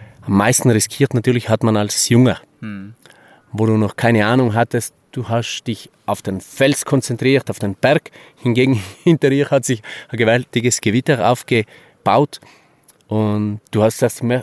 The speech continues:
Speaker 1: letzten Moment gesehen und da hängst du halt schon drin.
Speaker 2: Wie bist du aufs Bergsteigen gestoßen? Warum hast du damit angefangen?
Speaker 1: Hm,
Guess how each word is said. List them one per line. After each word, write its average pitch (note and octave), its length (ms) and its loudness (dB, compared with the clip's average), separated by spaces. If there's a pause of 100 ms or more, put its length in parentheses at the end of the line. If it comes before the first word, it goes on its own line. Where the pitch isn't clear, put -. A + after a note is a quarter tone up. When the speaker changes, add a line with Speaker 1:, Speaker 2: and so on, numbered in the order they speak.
Speaker 1:
letzten - 340 -4
Moment A2+ 400 -2 (540)
gesehen C#3+ 380 2
und A2 200 0
da G#2+ 180 -4
hängst A#2 280 -2
du G#2 80 2
halt G2 140 0
schon G2 160 -2
drin. C3 220 4 (580)
Speaker 2:
Wie A2 120 -8
bist A2 240 -4
du A2+ 80 0
aufs - 140 -4
Bergsteigen G2+ 560 0
gestoßen? G#2+ 640 -2 (200)
Warum G2+ 200 0
hast G#2+ 160 -2
du A2+ 40 0
damit G2 200 0
angefangen? B2+ 480 -2 (480)
Speaker 1:
Hm, D3+ 420 0